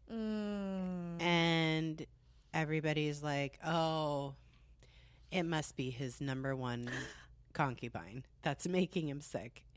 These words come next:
Speaker 1: Ah, rude.
Speaker 2: It, and it's, like, not even that it's, she's just, you know, poisoning him. It's that she is the nine-tailed fox.
Speaker 1: Yeah, it's like a m-, it's like,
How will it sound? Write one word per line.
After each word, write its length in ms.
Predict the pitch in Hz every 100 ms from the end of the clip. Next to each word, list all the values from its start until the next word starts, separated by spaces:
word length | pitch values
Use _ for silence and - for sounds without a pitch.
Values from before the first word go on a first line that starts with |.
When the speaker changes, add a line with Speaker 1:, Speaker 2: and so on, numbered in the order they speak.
| -
Speaker 1:
Ah, 180 | 392 - - -
rude. 420 | 226 220 233 330
Speaker 2:
It, 180 | 202 185 - - -
and 180 | 208 196
it's, 240 | 185 -
like, 260 | 196 175 -
not 380 | 196 185 175 175
even 240 | 196 190 185
that 220 | 160 - - -
it's, 260 | 165 -
she's 400 | - - 180 156
just, 500 | - 165 - - - - - - - - 147 -
you 180 | 170 156
know, 300 | 127 113 131 -
poisoning 540 | 185 165 - 131 120
him. 200 | 117 120
It's 200 | 131 -
that 200 | 127 -
she 360 | - - 170 147 -
is 600 | 147 135 135 135 - - - - - - -
the 100 | 156
nine-tailed 580 | 151 143 139 147 131 117
fox. 500 | 92 - - - - -
Speaker 1:
Yeah, 260 | 247 180
it's 140 | 170 233
like 140 | 220
a 40 |
m-, 140 | 208 208
it's 200 | 220 214
like, 180 | 208 180